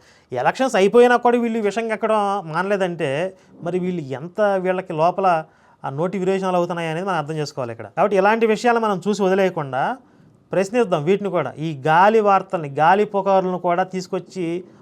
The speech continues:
వార్తాపత్రికల్లో వచ్చేస్తున్నారంటే మనం ఆ దొంగ వేధవలను, రాసిన దొంగ వేధవలను కాకుండా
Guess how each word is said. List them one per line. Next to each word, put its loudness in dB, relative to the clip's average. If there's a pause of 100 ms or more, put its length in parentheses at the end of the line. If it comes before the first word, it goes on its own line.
(120)
వార్తాపత్రికల్లో 0
వచ్చేస్తున్నారంటే -2 (500)
మనం -2
ఆ 0
దొంగ -2
వేధవలను, 2
రాసిన 0
దొంగ -2
వేధవలను 0
కాకుండా -2